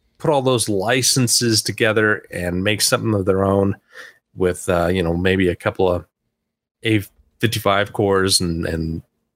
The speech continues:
you know, quad A seventy-fives and, and a, and a G seventy-one with thirty-two, uh, thirty-two shader cores, it's gonna be a pretty robust platform. It's gonna be pretty fast, and it's, it's gonna be the fastest that we've, you know, seen so far.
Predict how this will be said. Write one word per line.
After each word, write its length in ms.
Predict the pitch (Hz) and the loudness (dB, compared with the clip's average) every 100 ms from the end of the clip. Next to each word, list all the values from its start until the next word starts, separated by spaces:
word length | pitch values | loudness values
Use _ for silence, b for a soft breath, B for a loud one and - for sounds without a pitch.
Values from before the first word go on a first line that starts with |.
| - | -8
you 80 | 82 | -6
know, 80 | |
quad 420 | 80 - 104 95 92 | -6 -2 0 2 2
A 120 | 92 | 0
seventy-fives 1160 | - 104 95 90 87 - 92 90 85 85 82 | 0 0 0 -2 -4 0 0 2 0 0 -2
and, 140 | 90 87 | -2 -2
and 240 | 87 85 | -2 0
a, 200 | 80 82 - | 0 -2 -2
and 180 | 85 82 | -4 -2
a 20 | |
G 180 | 82 110 | -2 0
seventy-one 640 | - 113 98 95 98 95 | 0 0 0 0 0 0
with 100 | 90 | -2
thirty-two, 600 | - 104 95 - 104 95 90 | -2 -2 -2 0 0 2 0
uh, 240 | 82 85 - B B B B B B | 0 -4 -8 B B B B B B
thirty-two 320 | 120 120 104 | -2 0 0
shader 380 | 113 - 127 120 | 0 2 0 0
cores, 340 | - 113 110 - | 0 0 0 -2
it's 160 | 127 | -2
gonna 160 | 202 185 | 0 2
be 120 | 165 | 0
a 60 | - | -2
pretty 260 | - 143 | -2 -2
robust 500 | 120 113 104 98 - | 0 0 0 -2 -2
platform. 400 | 101 92 - - | -2 -2 -4 -6
It's 120 | 82 | -4
gonna 160 | - 160 | 0 0
be 80 | 147 | 0
pretty 360 | - 147 143 | -2 -2 -2
fast, 520 | 131 110 98 87 - 104 | 0 0 0 0 -2 0
and 160 | 95 | 2
it's, 240 | 92 - - | 0 0 0
it's 180 | 98 | 0
gonna 180 | - 110 | 0 2
be 100 | 110 | 2
the 80 | 95 | 0
fastest 520 | - 101 98 - 101 | -2 0 0 0 -2
that 100 | 104 | -2
we've, 340 | 101 101 98 135 | 0 0 0 0
you 100 | 165 | -2
know, 160 | 85 | 0
seen 320 | 90 - 120 113 | 0 2 0 2
so 220 | - 95 | 0 -2
far. 420 | - 107 95 | 0 -2 0